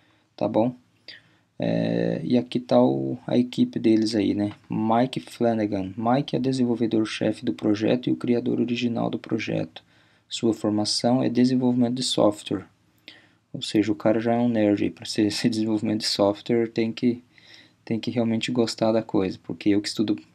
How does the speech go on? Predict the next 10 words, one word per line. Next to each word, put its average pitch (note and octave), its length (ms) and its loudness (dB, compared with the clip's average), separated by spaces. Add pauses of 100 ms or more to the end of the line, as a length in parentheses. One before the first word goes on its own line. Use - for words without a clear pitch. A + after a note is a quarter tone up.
(160)
estudei G#2+ 640 4
já G#2 140 0
a G#2 60 -4
programação, G#2 840 -2
é, A2 360 0 (1000)
não, G#2+ 460 -2
não G#2 180 -2
é G#2 80 0
fácil A2+ 360 0
não. G2 180 -4